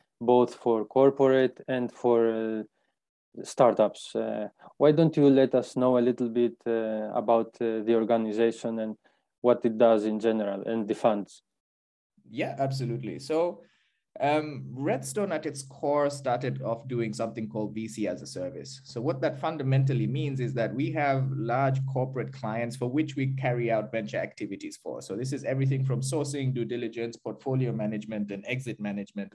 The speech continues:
Speaker 2: on behalf of these large corporates. And to date, we have more than seventy plus different corporates,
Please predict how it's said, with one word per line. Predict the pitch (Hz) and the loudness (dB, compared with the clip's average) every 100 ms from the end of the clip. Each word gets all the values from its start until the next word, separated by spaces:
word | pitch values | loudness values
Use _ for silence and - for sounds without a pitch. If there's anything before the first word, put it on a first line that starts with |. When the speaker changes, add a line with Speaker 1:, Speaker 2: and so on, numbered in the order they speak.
| 117 | -10
Speaker 2:
on | 117 | -8
behalf | 101 101 98 - | -8 -8 -8 -10
of | 104 | -12
these | 98 92 | -12 -12
large | 90 80 - | -12 -14 -10
corporates. | 110 135 - - - _ _ _ _ _ | -8 -8 -14 -16 -20 _ _ _ _ _
And | 120 135 131 135 | 0 4 4 4
to | 135 | 4
date, | 143 151 | 4 2
we | 135 131 | 0 2
have | 123 127 | 2 2
more | 127 127 120 | 0 -2 -2
than | 117 113 | -4 -6
seventy | - 135 135 135 131 | -2 0 4 4 2
plus | 135 131 117 - | 0 -2 -2 -4
different | - - 107 | -10 -8 -6
corporates, | - 170 - 139 135 135 - | -4 -4 0 0 0 -2 -6